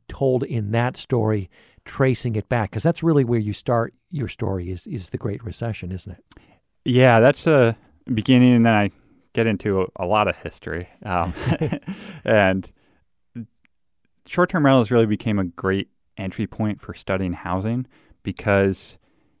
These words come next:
Speaker 2: in my eyes, it's the clearest example that we're treating housing as a commodity, as an asset, not as a right, not as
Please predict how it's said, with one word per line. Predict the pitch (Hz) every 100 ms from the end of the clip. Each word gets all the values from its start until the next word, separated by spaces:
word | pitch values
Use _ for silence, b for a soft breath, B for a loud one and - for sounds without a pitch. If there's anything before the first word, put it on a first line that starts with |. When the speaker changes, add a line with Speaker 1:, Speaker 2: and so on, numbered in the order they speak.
| _ _
Speaker 2:
in | 101 107
my | 113 120
eyes, | 117 104 -
it's | 117 - - - _ _ _
the | 117 98 104 95 95 95 90 _ _ _ _ _ _
clearest | - - 147 139
example | 110 98 104 98 101 90
that | 90 87
we're | - 98 92
treating | - 131 107 92
housing | - 87 85 87
as | 82
a | 78
commodity, | - 87 - - - - _ _
as | 90
an | 85 -
asset, | 92 90 - 95 - b b b
not | 95 95 98
as | 92 85
a |
right, | 80 90 92 85 -
not | 98 92
as | 87 85 - -